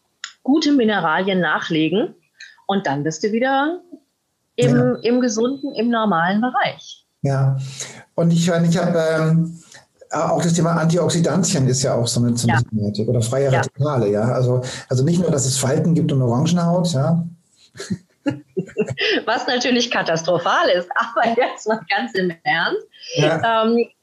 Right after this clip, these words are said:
Speaker 1: das ist alles nichts im Vergleich dazu, wenn wir darüber krank werden.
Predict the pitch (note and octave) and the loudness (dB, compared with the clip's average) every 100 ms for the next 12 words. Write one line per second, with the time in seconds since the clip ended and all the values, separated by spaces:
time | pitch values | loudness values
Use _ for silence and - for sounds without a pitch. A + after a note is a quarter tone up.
0 | A3 B3+ B3 G#3+ A#3+ A#3+ G#3+ A#3+ F#4+ G4 | 0 0 0 2 2 2 2 2 0 -4
1 | - A#4+ B3 G#3 F#3+ F3+ F#3 E3+ F3+ - | -2 -2 0 0 2 0 0 -2 0 0
2 | A3+ G3 G3+ G3 F3+ F3+ F#3+ F#3 G#3 G#3 | 0 0 0 2 2 2 0 0 -2 -4
3 | G4+ C#3 A2+ | -4 -2 -4